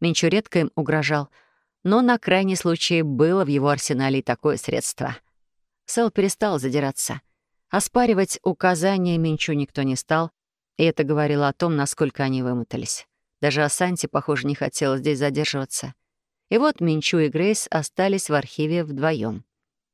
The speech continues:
«Надеюсь, что распоряжение касается и тебя», заметила Грейс. Минчу усмехнулся. «Так точно, мэм». Она пихнула его локтем. «Что-то еще?» спросил он.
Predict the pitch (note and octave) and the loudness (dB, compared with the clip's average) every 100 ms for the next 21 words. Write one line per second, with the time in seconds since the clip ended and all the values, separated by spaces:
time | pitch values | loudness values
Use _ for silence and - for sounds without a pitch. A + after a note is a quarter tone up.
0 | _ _ _ _ _ D3+ C#3+ D3+ D3+ - | _ _ _ _ _ 0 2 2 2 0
1 | D3+ - D3+ D3 D3+ D3 C#3 D3 - C3+ | -2 -2 -2 0 0 0 -2 -4 -2 -4
2 | - C3+ - D#3 G3+ - _ _ _ - | -4 -6 -6 -6 -6 -10 _ _ _ -4
3 | G3 G#3 F#3+ - F#3 F3+ E3+ A#2+ - - | 0 2 0 0 0 0 -2 -4 -8 -14
4 | _ _ _ _ _ _ _ - F#3+ - | _ _ _ _ _ _ _ -2 0 2
5 | F#3+ - F#3+ - D3+ C#3 - A#2 A2 _ | 0 0 -2 0 -2 -2 -4 -8 -12 _
6 | _ _ _ _ _ - C#3+ D3 - - | _ _ _ _ _ -4 0 0 0 -6
7 | D3 D3+ - - B2+ B2 A#2 A2+ _ _ | -4 -2 -4 -4 -6 -6 -8 -14 _ _
8 | _ _ F#3 G3 F3+ G#3 - F3+ D3+ D3 | _ _ 2 2 2 0 2 2 4 4
9 | D3+ C#3 - C3+ A2+ - _ _ _ - | 2 0 -4 -8 -8 -14 _ _ _ -10
10 | - - D3 - B2+ C3 - C#3 C#3+ E3 | -8 -2 -4 -2 -4 -2 -4 -2 -2 -4
11 | - _ - - F#3+ - F3+ - D3+ C3 | -8 _ -8 0 0 2 0 0 -2 -4